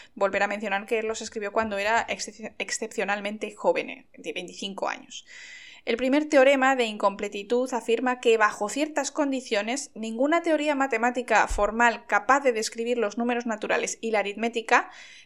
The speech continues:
con suficiente expresivi-, expresividad es a la vez consistente y completa. Es decir,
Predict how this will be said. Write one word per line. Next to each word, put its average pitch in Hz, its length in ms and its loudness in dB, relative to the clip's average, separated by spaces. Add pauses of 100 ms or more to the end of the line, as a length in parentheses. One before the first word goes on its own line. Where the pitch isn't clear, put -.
con 220 160 -2
suficiente 233 520 -2
expresivi-, 233 680 -2 (100)
expresividad 233 800 0
es 233 140 -2
a 269 60 2
la 240 80 4
vez 233 180 2
consistente 233 760 0
y 220 100 -4
completa. 185 640 -2 (720)
Es 247 160 2
decir, 233 440 -4